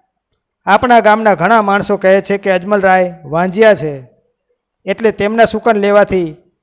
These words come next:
કંઈ ને કંઈ વિઘ્ન આવે છે." રાયકાઓએ વિનમ્રતાથી કહ્યું. આ વાત સાંભળીને અજમલ રાયે કહ્યું, "હું ક્યાં વાંજ્યો છું?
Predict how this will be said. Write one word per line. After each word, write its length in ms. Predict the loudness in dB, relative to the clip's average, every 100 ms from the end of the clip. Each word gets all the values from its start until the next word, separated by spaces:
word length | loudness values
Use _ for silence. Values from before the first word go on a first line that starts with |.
| _
કંઈ 240 | -2 0 0
ને 140 | 0
કંઈ 200 | 0 -2
વિઘ્ન 300 | -2 -4 0
આવે 300 | 2 2 0
છે." 460 | -2 -6 -8 _ _ _ _ _ _ _
રાયકાઓએ 720 | -2 -2 2 2 4 2 0 -6 _ _ -8
વિનમ્રતાથી 720 | -4 -2 -2 -2 -2 -2 -4
કહ્યું. 460 | -4 -4 -6 -10 _ _ _ _ _ -2
આ 160 | 2
વાત 220 | 4 2
સાંભળીને 480 | 0 -4 -2 -2 -2
અજમલ 300 | -4 -2 -2
રાયે 220 | 2 2
કહ્યું, 460 | 2 2 2 0 -4 _ _ _
"હું 200 | -10 -10
ક્યાં 240 | -4 -2 2
વાંજ્યો 380 | 2 2 -2 -2
છું? 400 | -6 -12 -14